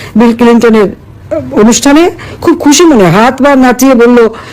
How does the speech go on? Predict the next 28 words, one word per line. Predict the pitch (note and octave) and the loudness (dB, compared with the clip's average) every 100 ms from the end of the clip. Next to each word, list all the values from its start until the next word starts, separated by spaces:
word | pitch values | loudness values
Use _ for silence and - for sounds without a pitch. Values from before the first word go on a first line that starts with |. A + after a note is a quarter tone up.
| - - | -8 0
যে | A3+ | 0
এটা | A3 B3 | 2 -2
এখানে | A#3+ B3+ | 0 -2
ছাত্র | A#3+ A3+ A3 C4+ | 0 -4 0 0
না, | D4 C4+ | 2 2
জনতা | A3+ A3+ A#3 C4 C4 | 2 2 2 2 2
না, | A3+ G3+ - - | 0 -2 -8 -6
এটা | A3 B3+ | -2 0
হচ্ছে | B3 C#4+ | 0 0
তার | C#4+ | 2
meticulous | G#3+ G#3 A3+ B3+ C4 C4+ A3 - | 2 0 -2 0 0 -2 -6 -4
ডিজাইন | G3+ F#3+ C4 D4 D#4+ D#4 - | -2 0 0 0 0 -4 -2
করা | C4+ D4+ F4+ - - - G#3 | 0 2 -2 -8 -18 -6 0
মাস্টার | A3+ C4 C#4+ B3+ | 0 0 0 2
মাইন্ড | A3+ A#3+ B3+ | 2 2 2
দ্বারা | B3+ D#4 F#4 - - - - - - - | 2 0 -2 -8 -20 -20 -20 -20 -14 -2
এই | A#3 A3+ - - B3+ | 0 0 -2 -10 -6
ঘট-, | A3 - | -2 0
আহ, | G3+ G3+ G3 G3+ | 2 2 2 0
এমন | A#3 B3 | 2 2
ঘটনা | B3+ C#4+ | 0 0
ঘটিয়েছে | C4 C4 D4 D#4+ | 0 0 0 0
যে | C#4 D4+ - - - - - | 0 -2 -6 -18 -20 -16 -6
শেখ | B3 A#3 | -2 0
হাসিনাকে | A#3 C4+ C#4+ | 0 0 0
ক্ষমতা | D4+ A#3 A#3 | 0 -2 0
থেকে | B3+ C#4+ | 0 2
হটিয়ে | B3+ C4+ F4 | 2 2 0